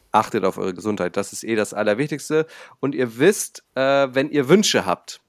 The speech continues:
über einen speziellen Spieler, über eine Mannschaft, was auch immer. Es soll halt so ein bisschen bunt sein, auch gern weg vom Spielfeld.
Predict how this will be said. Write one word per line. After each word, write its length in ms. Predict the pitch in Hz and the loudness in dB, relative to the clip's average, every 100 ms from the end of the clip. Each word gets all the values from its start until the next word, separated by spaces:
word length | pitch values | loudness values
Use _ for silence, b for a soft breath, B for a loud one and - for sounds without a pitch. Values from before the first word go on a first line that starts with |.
| _ _ _ _ _ _ - - | _ _ _ _ _ _ -16 0
über 480 | 196 175 156 139 | 2 4 4 4
einen 560 | 135 127 123 123 120 117 | 4 4 4 2 -4 -6
speziellen 680 | - - 127 - 120 113 110 | -10 -6 -4 2 4 4 0
Spieler, 360 | - 117 107 | -4 0 0
über 300 | 117 180 165 | 2 4 4
eine 260 | 123 127 127 | 4 0 2
Mannschaft, 680 | 117 113 117 - 101 - - | 2 0 -2 -2 -2 -2 -8
was 280 | 123 170 214 | 0 2 2
auch 220 | 143 151 | -4 -4
immer. 300 | - 127 98 | -4 2 2
Es 120 | 95 - | 2 -4
soll 400 | 131 127 147 160 | -8 0 2 2
halt 140 | 156 | 0
so 100 | - | -2
ein 60 | 143 | -4
bisschen 400 | 170 - 151 127 | -2 -2 -2 0
bunt 320 | 156 185 190 | 2 2 -2
sein, 540 | - 143 139 139 135 | 2 4 4 2 -4
auch 240 | - 143 - | -2 -2 2
gern 400 | 160 165 175 135 | 4 4 2 4
weg 240 | 151 - | 4 2
vom 240 | - 160 | -2 -2
Spielfeld. 800 | 143 - 156 160 156 - 135 139 | -2 -8 -4 -2 -2 -2 -2 -4